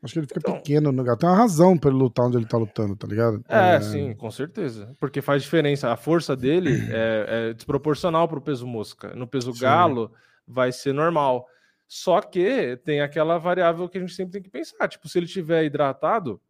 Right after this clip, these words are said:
Speaker 2: será que ele não vai tá mais forte até do que ele já é? Entendeu?
Speaker 1: É.
Speaker 2: Será que o gás dele não fica melhor? E, entendeu? E, e, tipo, e tecnicamente, eu, eu acho que o Davidson evoluiu muito também. Eu acho que ele ganha de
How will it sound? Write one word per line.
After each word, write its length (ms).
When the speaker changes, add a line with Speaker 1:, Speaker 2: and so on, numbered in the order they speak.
Speaker 2:
será 280
que 140
ele 100
não 160
vai 220
tá 160
mais 360
forte 360
até 260
do 160
que 160
ele 160
já 260
é? 200
Entendeu? 400
Speaker 1:
É. 140
Speaker 2:
Será 240
que 60
o 40
gás 300
dele 260
não 100
fica 200
melhor? 460
E, 360
entendeu? 420
E, 380
e, 20
tipo, 200
e 120
tecnicamente, 960
eu, 180
eu 140
acho 200
que 60
o 40
Davidson 600
evoluiu 340
muito 300
também. 400
Eu 180
acho 220
que 60
ele 100
ganha 380
de 340